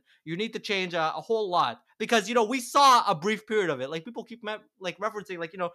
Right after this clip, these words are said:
when Brendan Shanahan was the head of the D O P S and he came down, he came in with a vision of, like, you know, "Let's, let's crack down." Uh, and he seemed like, you know, the right guy for the job, almost, you know, like, for, for people like us who believe that, you know,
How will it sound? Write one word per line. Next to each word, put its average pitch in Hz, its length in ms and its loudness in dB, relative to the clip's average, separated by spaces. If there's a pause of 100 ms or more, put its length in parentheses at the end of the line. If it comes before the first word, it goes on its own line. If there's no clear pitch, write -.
(180)
when 226 120 0
Brendan 262 300 2
Shanahan 202 460 2
was 170 100 -4
the 170 100 0
head 175 140 2
of 151 120 -6
the 147 100 -10
D 156 180 -2
O 151 60 -2
P 156 180 -4
S 135 180 -4 (240)
and 151 100 -8
he 247 120 -6
came 240 240 0
down, 180 260 4 (280)
he 226 100 -14
came 240 220 2
in 190 220 -2 (100)
with 180 100 -4
a 170 40 0
vision 165 340 0
of, 151 180 -4
like, 165 140 -8
you 180 40 -14
know, 165 120 -2
"Let's, 160 220 -8
let's 202 140 -12
crack 202 240 -2
down." 147 280 0 (440)
Uh, 156 320 2
and 170 160 -4
he 233 120 -10
seemed 233 200 -8
like, 196 180 -2
you 208 120 -10
know, 180 240 0 (340)
the 180 140 -4
right 202 160 0
guy 190 140 0
for 185 100 -10
the 170 80 -6
job, 127 420 0 (220)
almost, 139 420 -8
you 156 80 -10
know, 160 160 0
like, 151 200 -6 (460)
for, 143 320 -6
for 139 180 -12
people 160 260 -10
like 147 180 -6
us 165 220 -2
who 147 80 -18
believe 139 240 -8
that, 139 160 -6
you 147 80 -12
know, 127 200 -8